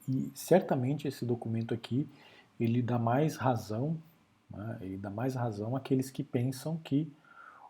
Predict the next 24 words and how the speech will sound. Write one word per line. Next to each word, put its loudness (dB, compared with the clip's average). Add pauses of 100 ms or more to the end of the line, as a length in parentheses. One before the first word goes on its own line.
o 0
Thomas 2
Jefferson, 0
na 0
verdade, 2
não, -2 (280)
não 0
tinha -2
sido -6
sincero -4 (500)
e, -8
na -6
verdade, 2
era 4
apenas -2
um -2
hipócrita, 0
né? -4 (960)
E 6
essa 4
ideia 6
dele 0
de, -4 (160)
eh, -8